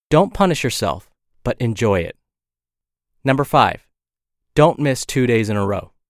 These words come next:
Sometimes life gets in the way and you have to skip a workout for whatever reason. Don't allow it to happen twice in a row, ever. Number six, start small.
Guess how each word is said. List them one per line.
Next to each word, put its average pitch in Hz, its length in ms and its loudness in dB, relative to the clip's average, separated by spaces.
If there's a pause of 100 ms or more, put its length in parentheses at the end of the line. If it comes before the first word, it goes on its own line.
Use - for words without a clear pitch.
(560)
Sometimes 156 600 0
life 127 180 2
gets 123 220 -6
in 113 40 -4
the 113 80 -2
way 95 160 -4
and 92 120 -6
you 101 60 -6
have 131 160 -2
to - 60 -8
skip - 280 -2
a 117 40 2
workout 110 440 -2
for 107 120 -4
whatever 101 300 -2
reason. 101 380 -6 (580)
Don't 147 220 2
allow 156 260 2
it 151 120 -4
to 135 60 -6
happen 123 400 -4
twice - 380 -2
in 113 80 -4
a 107 60 -2
row, 98 300 -8 (380)
ever. - 320 0 (1000)
Number 131 200 0
six, - 420 -4 (400)
start 113 400 0
small. - 360 -4